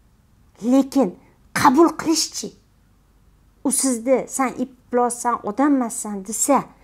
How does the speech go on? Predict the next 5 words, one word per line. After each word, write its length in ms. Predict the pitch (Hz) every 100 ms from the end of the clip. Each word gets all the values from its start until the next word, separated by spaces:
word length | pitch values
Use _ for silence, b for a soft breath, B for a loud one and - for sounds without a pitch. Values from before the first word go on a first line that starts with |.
| b b
siz 180 | - 262
uni 140 | 285 -
qabul 320 | - 285 302 -
qilib 380 | - - 311 302 - _ _ _ _ _ _
qo'yayotganingizchi? 960 | - 262 262 262 269 277 277 - -